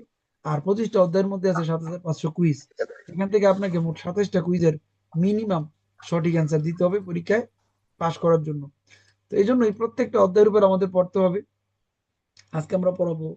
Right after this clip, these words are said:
গতিসীমা, যে শহরের ভিতরে, শহরের বাইরে, প্রিন্সিপাল এবং আলতিস্ত্রাদায় যে ধরনের গতিসীমা থাকে আমরা জানি, সেগুলোর উপরে আবার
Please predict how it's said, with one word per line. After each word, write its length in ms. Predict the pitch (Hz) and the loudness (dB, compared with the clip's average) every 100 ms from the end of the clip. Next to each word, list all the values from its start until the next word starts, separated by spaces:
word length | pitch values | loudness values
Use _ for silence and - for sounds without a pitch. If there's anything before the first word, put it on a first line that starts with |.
| - | -6
গতিসীমা, 500 | 170 175 170 165 165 - _ _ _ _ _ _ | -4 -2 -2 0 -2 -6 _ _ _ _ _ _
যে 340 | 160 160 175 - _ | -2 -2 -6 -12 _
শহরের 360 | - 175 190 | 2 4 4
ভিতরে, 320 | 175 175 190 170 | 2 0 0 -2
শহরের 320 | 170 180 180 | -6 -8 -8
বাইরে, 520 | 170 170 175 170 165 - _ _ | -2 0 0 -2 -4 -12 _ _
প্রিন্সিপাল 460 | 190 180 190 190 185 | -2 0 0 2 0
এবং 200 | 175 175 | -2 -2
আলতিস্ত্রাদায় 680 | 160 175 170 180 170 160 151 | -2 -2 -2 0 4 2 2
যে 140 | 165 | 0
ধরনের 260 | 160 165 160 | 0 -2 -4
গতিসীমা 420 | 165 160 165 160 | -6 -4 -2 -4
থাকে 360 | - 180 165 139 - _ _ - | -2 -2 -2 -4 -8 _ _ -8
আমরা 220 | 160 156 | -2 0
জানি, 300 | 160 165 139 - _ _ _ - | 2 2 0 -6 _ _ _ -10
সেগুলোর 400 | - 175 185 185 | -6 -2 -2 -2
উপরে 220 | 190 196 | 2 2
আবার 220 | 170 160 | 4 0